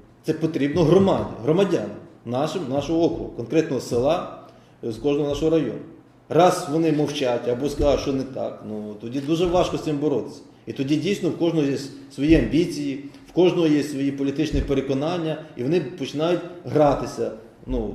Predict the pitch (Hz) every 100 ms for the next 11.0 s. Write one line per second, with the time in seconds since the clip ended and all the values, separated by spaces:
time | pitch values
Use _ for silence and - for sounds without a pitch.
0 | 104 123 127 190 160 156 143 135 117 117
1 | 165 180 156 143 135 - 113 107 117 110
2 | 117 185 165 156 127 120 123 160 185 147
3 | 113 170 180 151 160 156 143 143 139 127
4 | 120 - - - - 185 160 165 143 151
5 | 147 143 131 - - 127 127 123 113 -
6 | - 139 165 196 190 165 139 202 214 -
7 | - - - 139 151 165 180 220 202 165
8 | - - - 170 156 - 170 185 180 165
9 | 127 104 107 - 120 151 151 135 - 127
10 | 147 147 156 156 147 143 143 151 143